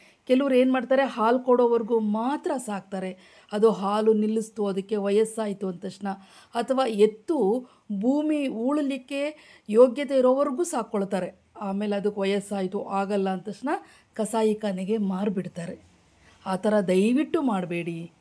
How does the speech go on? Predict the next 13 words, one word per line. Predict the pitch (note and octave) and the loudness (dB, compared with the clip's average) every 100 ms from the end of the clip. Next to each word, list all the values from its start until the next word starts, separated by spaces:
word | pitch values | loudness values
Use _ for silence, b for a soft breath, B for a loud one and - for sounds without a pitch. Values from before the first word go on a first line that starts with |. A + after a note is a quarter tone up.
| _ _ b b b _ _ - | _ _ b b b _ _ -4
ತಂದು | D#4+ F4 | -2 0
ನಮಗೆ | C4+ A3 D#4+ G4+ | 2 4 6 4
ಕೊಡಿ, | G#4 A#3 G#3 | 4 4 4
ನಾವು | G3+ G#3+ D4+ | 2 0 -2
ಸಾಕ್ತೀವಿ | C4+ A#3+ A3+ G#3 G3 | 0 -4 -4 -6 -4
ಅಂತ | F#3+ F#3+ | -4 -4
ಹೇಳಿ | F3+ F3+ | -6 -6
ಸಾಕ್ತಾ | E3+ F3 - F#3 | -8 -12 -8 -8
ಇದ್ದಾರೆ | F3+ F3+ | -8 -8
ಸ್ನೇಹಿತರೆ. | E3 - F3 F#3+ B3 F4+ b b b b | -8 -8 -8 -6 -8 -8 b b b b
ಇಲ್ಲಿ | A3+ B3 | 0 2
ಮೂವತ್ತೊಂದು | A#3+ G#3+ A3+ C#4 D4+ - C4+ B3 A3 | 6 6 6 4 2 0 0 0 -2
ಜಾತಿ | D#3+ G#3+ G#3+ B3+ D#4 D#4 | -2 -2 0 -2 -6 -8